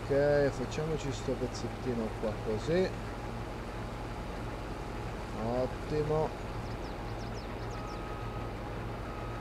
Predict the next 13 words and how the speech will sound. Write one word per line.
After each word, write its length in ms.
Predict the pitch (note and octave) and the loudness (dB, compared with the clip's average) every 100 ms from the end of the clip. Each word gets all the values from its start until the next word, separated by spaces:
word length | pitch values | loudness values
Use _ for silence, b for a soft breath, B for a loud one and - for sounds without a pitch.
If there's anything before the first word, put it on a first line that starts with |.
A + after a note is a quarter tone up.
| - - - - - A2+ - - - - - - - - - - A#2 | -4 -4 -4 -4 -2 -2 -4 -4 -2 -2 -2 -2 -4 -4 -4 -2 4
Via. 420 | C#3 D3 D3 D3 - - - - - - - - - | 6 8 6 6 0 -4 -4 -4 -4 -4 -4 -2 0
Qui 100 | B2 | 4
la 120 | A2 - | 4 4
paglia 260 | A#2+ A2 | 4 6
l'ho 100 | G#2+ | 4
mandata 420 | G2+ G#2 G#2 G2+ | 2 0 0 0
ovunque 440 | G2+ G2+ B2 C3+ A2+ | 0 2 0 2 2
praticamente. 1000 | G2 G2 G2 G2+ G#2+ A#2 B2+ C3 - C3+ A#2 - - - - - - - - - - - - - - - - - - - - - - - - - - - - - - - A2+ | 2 2 2 0 0 0 -2 -2 0 0 -2 -4 -4 -6 -4 -4 -4 -4 -4 -4 -4 -4 -4 -4 -4 -4 -4 -4 -6 -4 -4 -4 -4 -4 -4 -4 -4 -4 -4 -4 -4 -4 0
Allora, 160 | A2 | 0
facciamo 440 | G#2 A2 - C3+ B2 A#2+ - | 2 0 2 2 4 0 -2
tutto, 300 | D#3 - C3+ | -2 2 2
mi 80 | B2+ | 2
sa 220 | - | 0